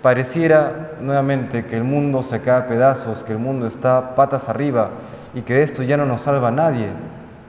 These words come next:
pues sí, re-, regresar a Dios, regresar a la fe, regresar a la adoración, y que desde allí brotará esa actividad por parte de la Iglesia y por, por parte de todos nosotros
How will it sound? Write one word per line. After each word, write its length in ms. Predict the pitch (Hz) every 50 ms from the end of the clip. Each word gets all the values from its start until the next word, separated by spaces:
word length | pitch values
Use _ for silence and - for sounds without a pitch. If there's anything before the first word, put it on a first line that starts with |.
| - - - - - - - - -
pues 140 | 104 104 -
sí, 220 | - 120 104 85 85 - - - - - - - - - - - - -
re-, 200 | 113 113 101 113
regresar 520 | - - 110 113 110 113 113 113 156 156 147
a 60 | 139
Dios, 420 | 117 120 113 101 90 82 - - - - - - -
regresar 640 | - 110 110 113 110 - 143 147 151 151 - - - -
a 80 | - 104
la 140 | 107 107 104
fe, 340 | - - 117 107 101 92 - - -
regresar 560 | 110 110 101 101 110 107 - 135 139 143 139 135 - - - - - - -
a 100 | - 117
la 100 | 117 113
adoración, 560 | 110 107 107 107 104 104 104 - - 110 101 92 90 - - - - - - - - - - - - - -
y 60 | 107
que 180 | 92 - 113 107
desde 220 | 104 95 98 104
allí 320 | 104 104 123 143 156 151 - - - - 92
brotará 500 | 107 104 104 - 110 107 113 117 117 113
esa 460 | 113 - - 123 113 113 - - -
actividad 680 | 120 127 - - - 123 117 117 113 107 117 117 117 113 - - - - - - - - - - - - - - - - - - - -
por 120 | 110 98
parte 340 | - 123 117 113 117 113 113
de 80 | 107 101
la 80 | 95
Iglesia 340 | 104 107 123 123 - - 117
y 20 |
por, 260 | 98 95 - - 107 -
por 220 | - - 101 101
parte 300 | - 123 123 117 - 117
de 100 | 110 104
todos 320 | - - - 139 143 143
nosotros 640 | 131 110 - - 143 143 - 98 98 90 - -